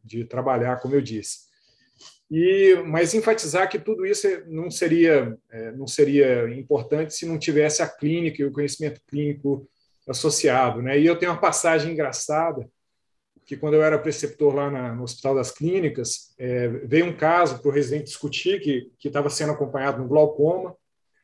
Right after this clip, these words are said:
e era um paciente que tinha uma papila estranha, um defeito de campo visual também estranho, e tinha todos os exames e propedêuticas que você imaginar do glaucoma, desde G D X, H R A, O C T, paquimetria, esterese corneana, tudo que você imaginar.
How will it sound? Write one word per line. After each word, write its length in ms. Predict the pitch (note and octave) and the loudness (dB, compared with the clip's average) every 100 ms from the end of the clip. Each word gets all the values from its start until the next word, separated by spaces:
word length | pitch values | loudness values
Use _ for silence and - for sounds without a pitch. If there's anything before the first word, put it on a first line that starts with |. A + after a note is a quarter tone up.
| _ _ | _ _
e 60 | D#3 | 2
era 120 | F3 | 2
um 60 | E3 | 2
paciente 560 | F#3 - F#3 F#3 E3+ | -2 0 -2 -2 -6
que 120 | - | -10
tinha 400 | E3+ - G3 G3+ | -6 -4 0 0
uma 360 | F3 D3+ D3 D3 | 2 0 0 0
papila 320 | - - D#3+ | -2 -2 -2
estranha, 500 | - - D#3+ F3 G3+ | -2 -2 -2 0 0
um 60 | D#3+ | 0
defeito 320 | D3 D#3+ D3+ | 0 0 -8
de 60 | - | -8
campo 200 | D#3 C3+ | -8 -8
visual 320 | C3+ D3 D3 | -2 0 2
também 300 | D3+ D3+ F3+ | 0 -2 -4
estranho, 600 | D#3+ - C#3+ D3+ F#3+ G3+ _ _ _ _ _ _ | -6 -4 -2 -2 -4 -8 _ _ _ _ _ _
e 120 | F#3+ | -10
tinha 180 | E3+ A3 | -2 0
todos 300 | A3 B3 G3+ | 4 4 4
os 60 | G#3+ | 2
exames 440 | F3 E3 G3 F#3 | 0 0 0 -2
e 60 | E3+ | -4
propedêuticas 760 | F3+ F3+ F3+ C#3+ F3 F3 E3 | -4 0 0 2 0 -2 -10
que 80 | - | -8
você 220 | E3 F3 | -6 -4
imaginar 320 | E3+ D#3 D#3 | -2 -2 -2
do 80 | D3+ | 0
glaucoma, 560 | F3 D#3+ - C3 A#2+ A#2 | 2 2 0 -6 -6 -2
desde 260 | C#3 E3 | 0 0
G 140 | C#3+ E3+ | 0 0
D 120 | D3 | 0
X, 380 | B2+ - E3 C#3+ | 0 -2 -2 0
H 260 | C3+ D3+ | 0 0
R 160 | C#3+ C3 | 0 -2
A, 380 | C#3+ D#3 D#3 B2+ _ _ _ D#3 | 0 2 0 -4 _ _ _ -6
O 40 | |
C 200 | D3+ D3+ - | -2 -4 -4
T, 480 | D3+ D#3+ E3 D3+ - - _ _ _ - | 0 2 4 2 -2 -10 _ _ _ -6
paquimetria, 720 | D#3+ - C#3 C3+ E3 E3+ D#3+ | -6 -4 -6 0 0 2 0
esterese 500 | - D#3 D3 D#3 D3 | 0 0 2 2 0
corneana, 460 | D#3 C#3+ D3 E3 | -2 -2 -4 -6
tudo 200 | D3+ - | -8 -12
que 80 | - | -10
você 80 | E3+ | -8
imaginar. 440 | D#3 C3 A#2+ - | -4 -4 -6 -12